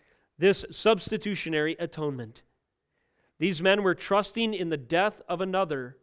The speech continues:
for their salvation. Trusting in the death of another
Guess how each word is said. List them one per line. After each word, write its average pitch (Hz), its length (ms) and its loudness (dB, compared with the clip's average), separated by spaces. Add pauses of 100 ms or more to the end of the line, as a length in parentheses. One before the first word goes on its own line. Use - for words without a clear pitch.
(100)
for 143 280 -8
their 151 420 -2 (100)
salvation. 131 800 -8 (880)
Trusting 175 420 -2
in 165 120 -4
the 143 80 -2
death 160 380 0
of 165 140 -8
another 139 540 -2